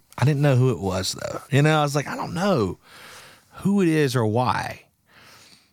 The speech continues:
And then Enzo, my manager, played me randomly, goes, "Hey, man, I, I was talking to this other manager today, and he's working with this other guy, and I just thought you'd love this guy's voice and what he does." And he played me a song by this guy named Blessing Offor.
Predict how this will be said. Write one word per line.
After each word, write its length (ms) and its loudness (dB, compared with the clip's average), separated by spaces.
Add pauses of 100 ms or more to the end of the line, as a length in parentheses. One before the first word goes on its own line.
(260)
And 140 0
then 260 0
Enzo, 480 2
my 140 2
manager, 480 2
played 380 0
me 320 0
randomly, 640 2
goes, 200 0
"Hey, 100 -2
man, 160 0
I, 160 0 (140)
I 40 -8
was 180 -6 (240)
talking 320 2
to 40 4
this 200 2
other 160 2
manager 480 2
today, 240 2
and 100 0
he's 260 -2
working 320 0
with 120 2
this 180 2
other 200 0
guy, 420 2
and 200 -2 (600)
I 140 -4
just 180 -4
thought 240 0
you'd 140 0
love 160 2
this 160 -4
guy's 280 0
voice 520 0
and 100 -2
what 140 2
he 80 0
does." 400 2
And 160 -2
he 120 -2
played 300 0
me 120 0
a 40 0
song 680 -2 (1400)
by 160 -4
this 220 -2
guy 220 -2
named 260 2
Blessing 400 0
Offor. 540 -2